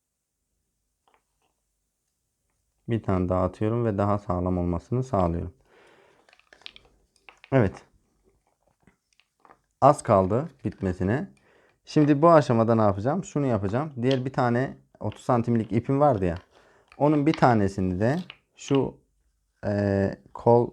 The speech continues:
dediğimiz ya da beyaz kapak diyeyim, daha böyle, e, tanımlayıcı olsun. Şöyle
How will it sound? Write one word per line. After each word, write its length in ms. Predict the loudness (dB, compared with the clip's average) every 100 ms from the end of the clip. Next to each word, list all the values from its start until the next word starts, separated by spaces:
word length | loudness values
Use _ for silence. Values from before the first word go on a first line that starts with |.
| -10
dediğimiz 520 | -2 0 2 0 0
ya 120 | 0 0
da 140 | 2
beyaz 260 | 4 2 0
kapak 440 | -2 -2 -4 -4
diyeyim, 240 | -4 -2
daha 220 | 0 0 0
böyle, 280 | -4 -6 -10 _ _ _ _ _ _ _ -8
e, 320 | -4 -4 -6
tanımlayıcı 600 | -4 -4 -2 -2 -2 -4
olsun. 540 | -4 -6 -6 -4 -4 -4
Şöyle 640 | -2 0 2 2 0 -4